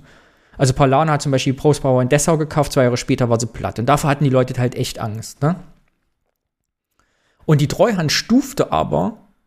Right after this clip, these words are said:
die Gotha Brauerei als verkaufbar ein. Also die Treuhand hat so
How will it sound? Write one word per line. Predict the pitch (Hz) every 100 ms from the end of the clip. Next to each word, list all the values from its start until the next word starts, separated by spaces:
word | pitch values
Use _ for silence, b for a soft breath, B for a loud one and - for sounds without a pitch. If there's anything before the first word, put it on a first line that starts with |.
| _ _ _ -
die | 151 151 151 143 -
Gotha | 165 180 175
Brauerei | 156 - 151 143 135 139 147 156 - _ _
als | - 139
verkaufbar | - 143 139 131 117
ein. | 92 95
Also | - 123
die | 127
Treuhand | - 147 143
hat | 139 127
so | 131 135